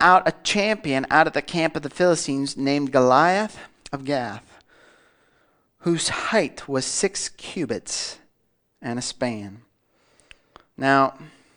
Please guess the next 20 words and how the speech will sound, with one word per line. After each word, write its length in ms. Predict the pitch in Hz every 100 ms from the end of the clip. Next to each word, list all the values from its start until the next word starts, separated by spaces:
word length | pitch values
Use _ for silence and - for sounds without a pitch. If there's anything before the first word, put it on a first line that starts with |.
| _ _ _ _ _ _ _ _ _ _ _ _ _ _ _ _ _ -
according 440 | - 160 165 165 151
to 580 | - 165 160 151 147 143 _ _ _ _ _ _ _ _ _ _ _ _ _ _ _ _ _ _ _
measurements, 440 | 143 143 139 147 147
that's 280 | 117 113 117
nine 340 | 123 127 143
feet, 540 | 139 147 160 - - - _ _ _ _ _ _ _ _
nine 220 | 127 131 131
inches. 580 | 113 - 139 - - _ _ _ _ _ _ _ _ _ _ _
Nine 260 | - 127 131
feet. 300 | 131 95 143 _ _ _ _ _ _ _ _ _ _ _ _ _ -
Is 60 |
that, 200 | 127 117
is 120 | 131 127
that 220 | 131 -
tall 200 | 139 131
enough 160 | 131
for 140 | 127 135
you? 200 | 127 131
Basketball 580 | 123 120 - 123 120 123
hoop? 200 | 135